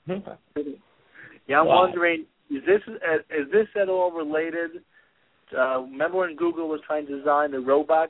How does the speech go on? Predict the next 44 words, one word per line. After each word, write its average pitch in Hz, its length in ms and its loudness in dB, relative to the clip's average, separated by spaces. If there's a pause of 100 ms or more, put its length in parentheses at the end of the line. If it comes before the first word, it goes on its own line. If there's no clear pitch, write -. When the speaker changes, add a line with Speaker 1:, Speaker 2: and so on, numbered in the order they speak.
(100)
Speaker 2:
car? 170 320 0 (1000)
Speaker 1:
<laughs> - 0 - (400)
Oh 151 240 6
yeah, 156 320 4
well 123 160 -2
they're 160 180 -2
still 247 200 2
doing 214 360 -4
it. 95 220 -8 (160)
So, 131 60 -4
like, 123 360 0
uh, 139 60 0
I 120 360 -2
forgot 175 220 2
what 202 80 2
they 156 100 2
called 123 380 2
the, 110 140 -8 (120)
uh, 110 220 0 (380)
the 131 100 -2
autonomous 165 600 0 (100)
vehicle, 147 460 0
I 87 100 -6
think 101 240 -8
it - 20 -4
was 80 200 -6
called. 76 380 -4 (180)
Yeah, 110 540 4 (720)
but 139 200 6
I'm 156 140 4 (160)
sure 175 420 4
they 139 140 0
got 123 240 2 (160)
some 131 180 -6
of. 127 80 -8 (560)
What 120 180 -2
about? 90 320 -2
What 107 120 0
Speaker 2:
Maybe 104 100 0
Speaker 1:
about? - 320 0
Speaker 2:
we, 196 140 -8
we 208 160 -2
discussed 185 480 -2
this 170 100 -10